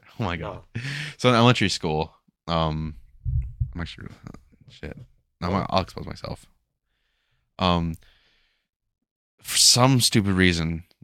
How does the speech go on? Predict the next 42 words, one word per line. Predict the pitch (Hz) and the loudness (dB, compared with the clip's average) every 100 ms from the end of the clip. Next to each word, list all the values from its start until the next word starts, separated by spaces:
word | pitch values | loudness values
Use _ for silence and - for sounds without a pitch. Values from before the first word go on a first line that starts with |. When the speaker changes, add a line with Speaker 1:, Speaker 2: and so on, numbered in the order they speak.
| _ - | _ -4
Speaker 1:
me | 92 | 0
and | 92 | 2
my | 90 | 0
friends, | 85 87 82 82 82 - - | 0 0 -2 -4 -4 -6 -6
uh, | - 82 | -6 -4
we | 82 | -4
decided | 80 - 90 87 | -4 -2 0 2
we | 87 | 2
were | 85 | 0
gonna, | 87 | 0
we | 90 | 0
were | 90 | 2
going | 87 85 | 2 -2
to, | - 82 80 | -2 -2 0
uh, | 71 78 | -2 -2
start | - - 95 87 87 | 0 0 2 0 0
a | - | -6
competitor | 82 87 - 95 87 78 | -6 -6 -4 -4 0 -2
to | 78 - | -2 -6
iPhone, | 80 80 - - - | -4 -4 -6 -14 -12
to | - - | -6 -4
Apple. | 82 - - _ _ _ _ _ _ _ | -2 -6 -14 _ _ _ _ _ _ _
Speaker 2:
How | 117 | -20
the | 104 | -18
f- | 92 - - _ _ _ _ _ - | -20 -20 -20 _ _ _ _ _ 2
Speaker 1:
By | 98 95 | 6 6
reverse | 92 92 92 98 101 | 6 4 4 2 2
engineering | 101 98 101 - - - 104 113 - _ | -2 2 2 2 2 2 4 2 -2 _
<laughs> | - | -4
Apple | 196 98 | -4 -2
products. | - 78 - - - | -2 -2 -6 -10 -12
Speaker 2:
Oh. | 180 160 117 - _ - | -8 -4 -4 -6 _ 4
Speaker 1:
<laughs> | 226 170 - 170 196 175 - - - | 8 6 4 2 2 2 -10 -8 4
Um, | 110 104 98 90 87 - _ _ - | 6 8 6 4 0 -6 _ _ 4
we | |
were | 123 | 6
also | 127 123 | 6 4
in, | |
like, | 95 90 | 2 2
grade, | 85 73 | 0 -2
like, | 78 - | -8 -10
s-, | - - - | -12 -10 -12